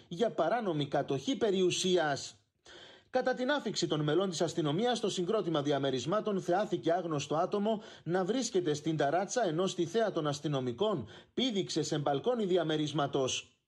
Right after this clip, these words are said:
Μέλη της ικαν διενήργησαν έρευνα στο διαμέρισμα, όπου εντοπίστηκε άντρας ηλικίας σαράντα ετών,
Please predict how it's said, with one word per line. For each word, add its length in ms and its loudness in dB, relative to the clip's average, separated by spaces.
Μέλη 340 2
της 180 -4
ικαν 340 0
διενήργησαν 720 2
έρευνα 300 2
στο 140 -4
διαμέρισμα, 600 2
όπου 140 0
εντοπίστηκε 680 0
άντρας 400 0
ηλικίας 400 0
σαράντα 360 0
ετών, 380 0